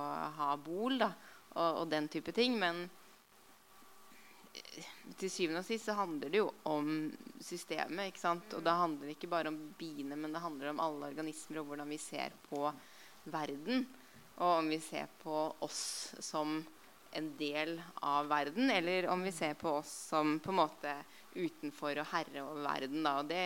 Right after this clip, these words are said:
gjør vi jo i dag, og det betyr at vi bygger ned alle leveområdene for, ikke alle, men en del av leveområdene for veldig mange organismer, og vi bruker plantevernmidler og andre kjemikalier som er skadelige for organismer, og vi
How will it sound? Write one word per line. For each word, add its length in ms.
gjør 160
vi 80
jo 80
i 80
dag, 240
og 100
det 140
betyr 320
at 160
vi 240
bygger 400
ned 160
alle 260
leveområdene 720
for, 300
ikke 220
alle, 240
men 160
en 100
del 160
av 80
leveområdene 560
for 220
veldig 240
mange 180
organismer, 600
og 160
vi 140
bruker 720
plantevernmidler 880
og 140
andre 320
kjemikalier 640
som 240
er 160
skadelige 540
for 220
organismer, 640
og 80
vi 140